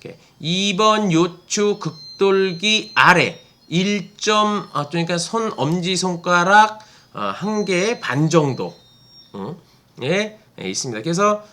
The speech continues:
어, 이 번 여기는 이제 우리가 명문이라고 하는데요. 어, 명문에서 또 옆으로, 어, 일 점 한 오천 이니까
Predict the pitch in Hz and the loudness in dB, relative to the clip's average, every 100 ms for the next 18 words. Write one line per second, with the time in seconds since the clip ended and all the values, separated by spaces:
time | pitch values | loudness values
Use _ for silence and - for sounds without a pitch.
0 | - - 135 - 226 214 226 220 160 170 | -10 -2 -2 0 -2 4 4 6 4 2
1 | 175 180 143 160 160 123 165 233 240 233 | 0 0 0 -2 0 4 4 4 2 4
2 | 220 214 190 147 123 104 101 95 147 180 | 2 2 2 2 0 0 -2 -4 -6 -6
3 | 123 104 101 101 131 175 180 180 175 175 | -10 -8 -6 0 2 2 0 0 0 0
4 | 156 147 220 - - - - 107 101 101 | -2 2 2 2 -4 -20 -10 -6 -4 -4
5 | 95 65 - _ - 147 170 196 131 - | -6 -10 -14 _ 0 2 2 0 0 -2
6 | - 101 101 127 151 151 - 180 196 185 | -12 -8 -6 -4 -6 -8 -6 0 2 0
7 | 135 117 123 - 143 131 123 120 120 107 | -4 -6 -8 -10 -8 -6 -6 -6 -4 -2
8 | 113 190 | 0 -2